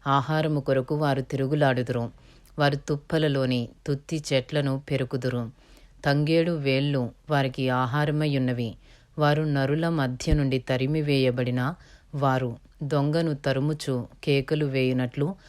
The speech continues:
మనుష్యులు వారిని తరుముచు కేకలు వేయుదురు. భయంకరమైన లోయలలోనూ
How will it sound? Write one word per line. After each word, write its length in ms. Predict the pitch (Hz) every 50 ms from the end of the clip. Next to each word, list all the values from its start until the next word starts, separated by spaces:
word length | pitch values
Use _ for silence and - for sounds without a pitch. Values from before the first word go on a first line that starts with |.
| - - - - 151
మనుష్యులు 520 | 143 147 151 165 156 - - 190 175 180
వారిని 400 | 170 151 151 139 131 127 127 127
తరుముచు 680 | 123 - 139 131 135 143 156 160 156 - 143 131 127 120 - - -
కేకలు 400 | - 151 135 135 131 - 147 147
వేయుదురు. 600 | 139 127 131 127 127 127 123 127 127 123 120 113 - - - - - - - - 165
భయంకరమైన 920 | 147 - 139 147 139 143 156 160 151 - 151 143 139 135 131 127 127 131 131
లోయలలోనూ 840 | 123 123 127 131 139 147 160 156 156 143 139 135 131 131 135 160